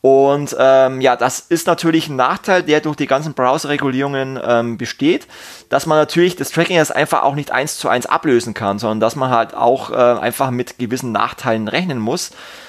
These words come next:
Aber das ist eben so, wenn es um Datenschutz geht, dass es einfach mit, ähm, gewissen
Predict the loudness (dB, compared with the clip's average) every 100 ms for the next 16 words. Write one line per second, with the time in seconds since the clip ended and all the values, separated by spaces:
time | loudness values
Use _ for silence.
0 | -10 -2 0 0 -2 -2 -2 0 -2 -2
1 | 2 2 4 2 -2 -2 0 0 -2 -6
2 | -6 -2 -2 0 -2 -2 -4 -4 -2 -2
3 | -4 -6 0 2 2 0 -6 -4 -4 -4
4 | -10